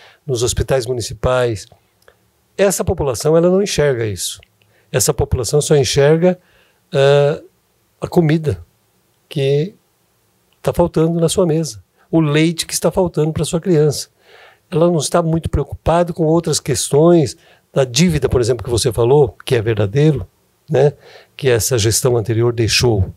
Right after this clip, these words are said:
né, triplicou ou duplicou, né? Essa, esse pessoal não está preocupado com isso.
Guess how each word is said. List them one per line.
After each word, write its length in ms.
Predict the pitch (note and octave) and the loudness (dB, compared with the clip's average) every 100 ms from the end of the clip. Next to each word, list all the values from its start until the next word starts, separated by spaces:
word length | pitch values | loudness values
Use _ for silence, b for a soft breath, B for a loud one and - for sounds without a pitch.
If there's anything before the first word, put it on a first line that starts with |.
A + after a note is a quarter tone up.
| D3+ | -4
né, 200 | B2+ C3 | -2 -2
triplicou 760 | - C3 - B2 C3+ B2 G2+ D2 B B - | -4 -4 -2 0 2 2 2 -2 B B 0
ou 140 | B2+ | 0
duplicou, 640 | A#2 C#3 B2 - C3 G#2+ D#2 - | 0 -2 -2 0 2 2 -2 -2
né? 200 | B2 C#3 b b b b _ | -2 -2 b b b b _
Essa, 200 | B2+ C3 B2+ E3 | -6 -6 -6 -2
esse 240 | C3+ - | -2 0
pessoal 340 | - - C3 | -2 0 0
não 100 | C3+ | 2
está 220 | D3+ - B2 | 0 0 0
preocupado 400 | B2+ G#2+ A#2+ B2 | -2 -2 -4 -4
com 120 | A#2+ | -4
isso. 320 | G#2 - - | -4 -8 -14